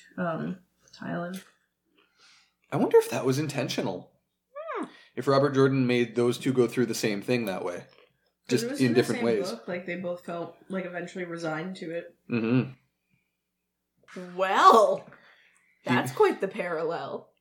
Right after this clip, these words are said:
Speaker 3: that
Speaker 2: 'Cause
Speaker 3: I've
Speaker 2: we're talking
Speaker 3: never
Speaker 2: about the
Speaker 3: noticed.
Speaker 2: parallel to Morghese.
Speaker 3: Yeah, between
Speaker 2: But also
Speaker 3: Matt,
Speaker 2: with
Speaker 3: yeah.
Speaker 2: both of them to Rand. So it's like him saying, "Yeah, it's sexual assault. Yeah, it's sexual assault when it's on a guy.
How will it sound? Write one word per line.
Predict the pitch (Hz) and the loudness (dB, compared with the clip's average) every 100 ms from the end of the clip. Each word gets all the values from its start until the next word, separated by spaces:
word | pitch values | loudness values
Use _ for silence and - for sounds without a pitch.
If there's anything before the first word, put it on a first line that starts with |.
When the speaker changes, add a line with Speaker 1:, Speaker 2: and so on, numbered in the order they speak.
| - | -4
Speaker 3:
that | 147 | 0
Speaker 2:
'Cause | 170 185 151 | 2 4 4
Speaker 3:
I've | 147 | 6
Speaker 2:
we're | 147 | 8
talking | 156 170 | 8 8
Speaker 3:
never | 156 | 4
Speaker 2:
about | 160 | 4
the | |
Speaker 3:
noticed. | 160 | 4
Speaker 2:
parallel | 147 143 139 135 | 4 6 6 4
to | 139 | 2
Morghese. | 123 113 120 156 104 95 104 - | 2 4 2 2 0 -4 -8 -10
Speaker 3:
Yeah, | 180 214 494 508 175 | -2 2 4 4 2
between | 180 196 202 165 156 - | -2 -8 -8 -6 -8 2
Speaker 2:
But | 127 | 4
also | 123 113 113 123 117 | 6 4 4 2 2
Speaker 3:
Matt, | 110 - 139 - | -2 -8 -12 -4
Speaker 2:
with | 120 202 | -2 2
Speaker 3:
yeah. | |
Speaker 2:
both | 123 117 | 2 2
of | 110 | 0
them | 113 113 | 0 0
to | 104 | -2
Rand. | 113 139 110 95 - - - - - - | 0 0 0 -4 -14 -20 -20 -20 -20 -4
So | 135 | 0
it's | 127 | 2
like | 127 113 | 2 2
him | 127 123 | -2 -2
saying, | 117 120 107 - _ _ _ _ _ _ _ _ _ _ - - _ _ - | 0 0 0 -4 _ _ _ _ _ _ _ _ _ _ -20 -20 _ _ 0
"Yeah, | 123 | 4
it's | 117 - | 4 4
sexual | 131 - 127 | 0 2 0
assault. | 110 98 - - - - | 0 0 -4 -12 -18 -2
Yeah, | 117 | 0
it's | 110 | 0
sexual | - 131 143 127 | 2 0 4 2
assault | 120 131 | 6 4
when | 123 | 4
it's | 123 | 4
on | 127 117 | 4 6
a | |
guy. | 120 101 87 | 4 2 0